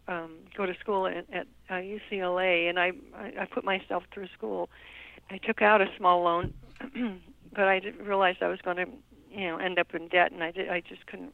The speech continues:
afford to do that. So I, I just worked really hard. I worked in evenings and weekends and, and to put myself through that school. And, and, um,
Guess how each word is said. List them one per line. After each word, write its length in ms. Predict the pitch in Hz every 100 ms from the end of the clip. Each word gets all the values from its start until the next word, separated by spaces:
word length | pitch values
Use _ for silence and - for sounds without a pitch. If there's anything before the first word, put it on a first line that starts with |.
| - -
afford 300 | - 190 175
to 80 | 160
do 160 | 180 180
that. 240 | 165 - -
So 140 | 180
I, 200 | 165 - - - - - - -
I 120 | 226
just 240 | 175 -
worked 300 | 180 185 - -
really 340 | 196 180 156
hard. 420 | - 165 160 165 -
I 20 |
worked 220 | 180 180
in 240 | - 180 180
evenings 540 | 196 220 233 226 214 196
and 220 | 165 160
weekends 560 | 202 208 214 202 202 190
and, 180 | 165 - - - - - - - -
and 440 | 202 185 190 -
to 220 | 208 190 180 - -
put 100 | 185
myself 440 | 185 - 208 190 -
through 200 | 214 214
that 200 | 190 180 -
school. 440 | - 220 208 202 180
And, 140 | 180 - _ -
and, 340 | 196 185 -
um, 300 | 190 180